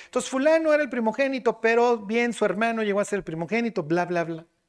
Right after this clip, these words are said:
Piensen en la em-, en la empresa familiar, en donde hay varios hijos, pero el mayor a veces no es el mejor.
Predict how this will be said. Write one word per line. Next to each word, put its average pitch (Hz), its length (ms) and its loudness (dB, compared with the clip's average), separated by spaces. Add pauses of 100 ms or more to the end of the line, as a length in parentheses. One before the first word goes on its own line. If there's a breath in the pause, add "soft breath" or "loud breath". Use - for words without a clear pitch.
(1400 loud breath)
Piensen 240 380 2
en 175 120 0
la 156 80 2
em-, 160 420 -6
en 160 120 -4
la 160 60 0
empresa 190 420 0
familiar, 160 600 -2
en 147 100 -4
donde 139 200 -2
hay 175 80 4
varios 202 440 4
hijos, 180 300 -4
pero 151 200 2
el 151 60 0
mayor 160 460 0
a - 40 -6
veces 160 260 -4
no 160 120 -4
es 165 140 -6
el 147 100 -2
mejor. 147 440 -6